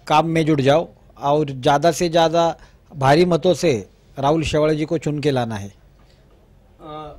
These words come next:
Speaker 2: अगर देखा जाए तो यहाँ पे बीजेपी के भी कुछ चेंबर्स के नेता हैं जो, अ,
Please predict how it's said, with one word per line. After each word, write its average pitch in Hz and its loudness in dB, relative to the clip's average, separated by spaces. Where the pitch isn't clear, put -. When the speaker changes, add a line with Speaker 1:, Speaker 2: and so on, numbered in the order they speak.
Speaker 2:
अगर 156 -8
देखा 165 4
जाए 165 4
तो 165 -2
यहाँ 165 4
पे 170 2
बीजेपी 151 -2
के 156 -4
भी 156 -4
कुछ 147 -8
चेंबर्स 139 -8
के 143 -4
नेता 135 -4
हैं 127 -8
जो, 135 -6
अ, 131 -14